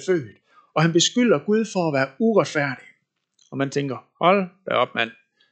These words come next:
Det ender ikke godt, det her. Kan vide, hvornår Gud, han lige sender et lyn og sapper ham, så han kan lære at snakke pænt." Eller et eller andet.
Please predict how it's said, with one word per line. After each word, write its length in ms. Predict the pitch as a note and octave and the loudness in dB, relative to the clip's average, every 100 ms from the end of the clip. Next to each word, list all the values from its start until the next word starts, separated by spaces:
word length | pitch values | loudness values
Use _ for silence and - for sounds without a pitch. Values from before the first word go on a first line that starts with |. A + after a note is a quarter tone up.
| _ | _
Det 160 | - C#3+ | 2 2
ender 140 | C3 | 4
ikke 140 | A#2+ - | 0 0
godt, 220 | B2 - | -2 -2
det 100 | A2+ | -2
her. 140 | B2+ | 0
Kan 120 | A#2+ B2+ | 0 0
vide, 120 | E3+ | 0
hvornår 220 | D3+ C3 | 0 -2
Gud, 180 | C#3+ C#3+ | 0 -2
han 100 | C3 | 0
lige 140 | C#3 | -2
sender 220 | C#3+ C#3 | -2 -2
et 80 | A#2+ | -2
lyn 200 | C3+ C3+ | -4 -4
og 120 | A2+ | -6
sapper 440 | - - - D#3+ C3 | -6 -4 -2 -2 -4
ham, 220 | A#2+ B2+ | -14 -12
så 140 | - | -12
han 180 | A#2+ A#2+ | -12 -12
kan 100 | B2 | -4
lære 160 | B2 C#3 | 0 0
at 60 | |
snakke 280 | C3+ B2+ B2+ | 0 -6 -6
pænt." 260 | C#3+ A2+ - _ - - - _ - | -10 -10 -12 _ -20 -20 -20 _ 0
Eller 160 | C3+ | 2
et 40 | C3+ | 2
eller 200 | C#3 A2+ | 0 -6
andet. 240 | B2+ | -10